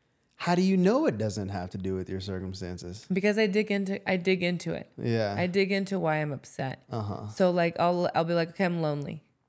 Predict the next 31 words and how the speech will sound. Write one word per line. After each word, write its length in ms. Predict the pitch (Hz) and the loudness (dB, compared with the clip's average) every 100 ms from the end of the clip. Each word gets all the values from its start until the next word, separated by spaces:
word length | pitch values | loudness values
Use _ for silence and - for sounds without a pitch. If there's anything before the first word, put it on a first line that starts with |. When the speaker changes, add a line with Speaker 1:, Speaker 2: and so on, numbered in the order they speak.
| _ - | _ 0
Speaker 2:
Okay, 180 | 160 160 | 2 2
let's, 260 | 156 - | 0 -2
let's 200 | 160 151 | -2 -2
just 200 | 156 151 | -6 -6
say 140 | - 147 | -2 -2
that. 280 | 139 127 123 | -2 -6 -4
Speaker 1:
Mm-hmm. 340 | 110 110 127 | -2 -2 -2
Speaker 2:
I'm 180 | 170 185 | 0 2
lonely. 540 | 185 185 185 185 180 - | 2 2 0 0 -2 -4
M-, 140 | 208 - | -4 2
that's 180 | 247 247 | 2 4
why 100 | 269 | 2
I 20 | |
sent 160 | 254 254 | 2 2
you 60 | |
that 120 | 220 | 4
one 160 | 208 220 | 4 2
tic-, 280 | 226 220 - | 2 0 4
that 180 | 214 208 | 4 6
one 180 | 214 | 4
video, 300 | 208 190 185 | 4 4 2
'cause 100 | 175 | 2
I 80 | 180 | 0
was 100 | 180 | 0
like, 200 | 175 170 | 0 -2
she 100 | - | 0
went 200 | 196 196 | 0 0
through 120 | 202 | 2
all 160 | 139 180 | 2 4
these, 200 | 196 190 | 2 2
like, 260 | 180 170 | 0 0